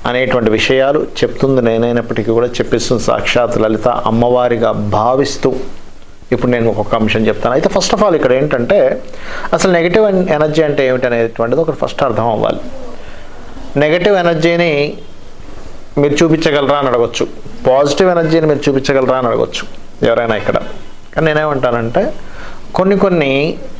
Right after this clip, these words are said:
మనం ఫీల్ అవుతాము. ఇప్పుడు మనసు ఉంది, "నా మనసు బాగోలేదు" అని అంటాం.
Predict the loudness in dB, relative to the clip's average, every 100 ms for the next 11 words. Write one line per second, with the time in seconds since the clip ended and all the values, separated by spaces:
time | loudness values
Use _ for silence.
0 | -8 -2 0 2 2 -2 0 2 4 4
1 | 2 2 0 2 0 -2 -8 -8 -2 2
2 | 2 2 2 2 2 0 -2 -2 0 2
3 | 2 2 4 4 4 4 4 4 4 0
4 | -2 -4 -2 0 0